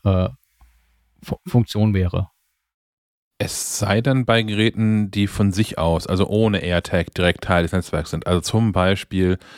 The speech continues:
Speaker 2: die neue Version von dem Fun Move S drei. So, wo du ja den, den AirTag quasi, also der ist ja Teil des Fahrrads und den kannst du einfach rausschneiden oder so. Oder, äh, es gab davor schon von, von, von Sennheiser gab's Kopfhörer, die, ähm,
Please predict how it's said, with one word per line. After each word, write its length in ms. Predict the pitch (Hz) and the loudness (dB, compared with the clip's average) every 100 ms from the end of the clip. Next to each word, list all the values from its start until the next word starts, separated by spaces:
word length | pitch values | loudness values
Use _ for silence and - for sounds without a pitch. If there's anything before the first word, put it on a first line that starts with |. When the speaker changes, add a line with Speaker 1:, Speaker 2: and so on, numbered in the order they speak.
| - - - | -20 -20 -6
Speaker 2:
die 340 | 90 90 90 - | 0 2 2 0
neue 280 | 90 92 90 | 2 2 2
Version 340 | 85 87 87 | 0 0 0
von 240 | - 87 | 0 0
dem 240 | 85 85 85 | 0 0 -2
Fun 240 | - 87 | 0 0
Move 260 | 87 87 - | 0 -2 -2
S 160 | 85 | -6
drei. 320 | - 85 78 - _ _ _ _ _ - | -4 -2 -2 -4 _ _ _ _ _ -8
So, 200 | 87 82 | -4 0
wo 60 | |
du 80 | 95 98 | 2 2
ja 100 | 95 | 2
den, 260 | 95 92 | 0 2
den 120 | 95 | 0
AirTag 440 | 90 104 - 98 - | 2 0 2 -2 -2
quasi, 480 | - 92 92 92 90 | -2 2 2 0 -2
also 160 | 90 | -2
der 220 | 78 - 98 | -2 0 2
ist 80 | |
ja 80 | 107 | 2
Teil 440 | - - 123 117 104 | -2 0 2 2 2
des 200 | 98 - | -2 -2
Fahrrads 440 | 107 104 82 - | 0 0 0 -4
und 60 | 85 | -4
den 80 | |
kannst 200 | 90 104 | -2 -2
du 40 | 95 | -2
einfach 160 | 90 | 0
rausschneiden 540 | 92 98 - 80 80 80 | 0 0 0 0 0 0
oder 200 | 82 80 | -2 -2
so. 200 | 87 - - - - - - _ | -4 -8 -12 -20 -20 -20 -20 _
Oder, 320 | - 87 90 87 | -4 0 2 2
äh, 80 | |
es 120 | 90 - | 0 2
gab 100 | 92 | 0
davor 340 | 95 - 107 | 0 2 2
schon 460 | - 104 101 98 95 | 2 2 2 0 -4
von, 360 | - 98 95 92 | -2 0 2 0
von, 200 | - 98 | 0 0
von 160 | - 95 | 2 2
Sennheiser 540 | 95 107 95 87 85 | 2 2 2 0 0
gab's 240 | 87 82 - | 0 -2 0
Kopfhörer, 560 | 104 - 92 85 85 | -2 0 0 2 0
die, 280 | 85 90 87 | 0 0 0
ähm, 420 | 87 85 85 82 | 0 0 0 -2